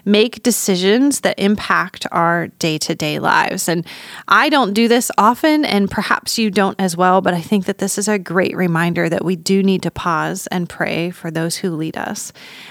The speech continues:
And so I'm going to pull some of the vocabulary that we prayed, um, yesterday from Colossians one, and so you might recognize that.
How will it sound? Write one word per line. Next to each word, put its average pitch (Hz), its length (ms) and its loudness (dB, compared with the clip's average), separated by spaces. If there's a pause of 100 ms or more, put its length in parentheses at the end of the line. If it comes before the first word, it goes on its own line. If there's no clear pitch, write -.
And 190 160 0
so 214 100 4
I'm 220 260 2
going 294 200 4
to 254 60 2
pull 233 280 4
some 233 220 2
of 214 60 2
the 208 60 2
vocabulary 214 840 2
that 208 180 2
we 208 140 2
prayed, 190 460 2 (120)
um, 170 340 -2
yesterday 240 760 0 (280)
from 180 460 0
Colossians 180 760 0
one, 175 400 0 (260)
and 175 100 -4
so - 140 -4
you 175 240 -2
might 170 420 -2
recognize 160 600 -4
that. - 280 -2